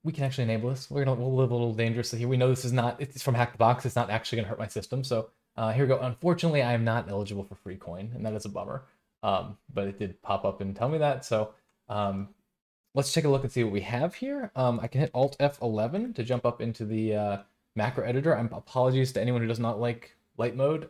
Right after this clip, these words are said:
like myself, but, uh, that, the Microsoft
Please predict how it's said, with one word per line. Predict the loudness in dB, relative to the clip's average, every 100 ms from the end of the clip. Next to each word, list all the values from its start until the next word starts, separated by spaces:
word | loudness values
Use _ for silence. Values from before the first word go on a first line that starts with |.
| -10
like | -4 -2
myself, | -2 0 0 0 -4
but, | -4
uh, | -2 0 0
that, | -4 _ -10
the | -6 -4
Microsoft | -2 -2 2 2 0